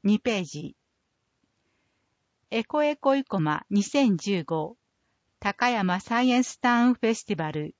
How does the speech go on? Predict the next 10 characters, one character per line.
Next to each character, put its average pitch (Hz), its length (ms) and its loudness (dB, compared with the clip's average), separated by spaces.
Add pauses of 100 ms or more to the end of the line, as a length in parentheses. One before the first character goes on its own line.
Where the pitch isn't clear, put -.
(140)
三 240 320 2
ペ 202 200 -2
ー 165 60 -4
ジ。 139 320 -10 (1500)
イ 233 120 -2
ベ 285 180 4
ン 285 60 4
ト 262 180 -2
講 240 260 0
座。 202 260 -2